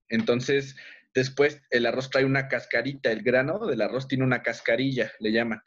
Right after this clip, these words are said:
Entonces había una industria que fuera de que tú sembraras el arroz, tenías que llevarlo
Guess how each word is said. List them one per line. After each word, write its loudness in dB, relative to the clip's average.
Entonces -4
había 2
una 0
industria -2
que -2
fuera 2
de -2
que -4
tú -8
sembraras 0
el 0
arroz, 2
tenías -4
que 0
llevarlo 0